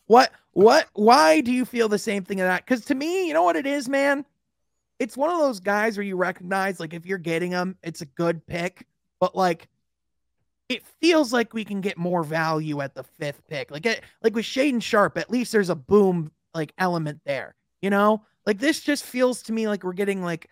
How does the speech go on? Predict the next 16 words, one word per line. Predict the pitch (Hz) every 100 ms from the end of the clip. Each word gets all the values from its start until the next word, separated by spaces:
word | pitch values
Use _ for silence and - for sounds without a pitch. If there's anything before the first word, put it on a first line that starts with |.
| _ _
like, | 185 185
another | 180 180 190 196 190
Tobias | 185 160 165 165 156 139
Harris | 156 156 139 -
type | 147 135 _
player. | 143 123 113
And |
it's | 120 -
like, | 170 _ _ _
like, | 185 156
do | 180
you | 240
wanna | 240 233
pay | - 190 220
that | 233 226 -
guy | 196 220 240